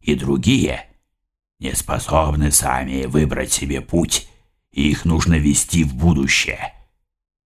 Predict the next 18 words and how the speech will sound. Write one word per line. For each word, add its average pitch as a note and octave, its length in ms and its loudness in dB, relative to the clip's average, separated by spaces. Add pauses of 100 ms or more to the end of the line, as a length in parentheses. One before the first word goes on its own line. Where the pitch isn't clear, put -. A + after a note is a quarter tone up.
Их D#2 300 -2
удел D2 420 2
быть C2+ 260 -2
слугами D2+ 600 0
и C#2+ 100 2
рабами C#3 540 -2
божественных E2 840 -2
детей. C2+ 640 -4 (720)
Его F#2+ 320 2
поддержала F2 840 0
Беота, C#2+ 1000 -2 (360)
их - 260 -6
младшая C2+ 560 0
сестра. - 680 -4 (1000)
Но F2+ 180 4
Рок G2 580 0 (500)
наивный D#2 600 2
мечтатель, - 840 -2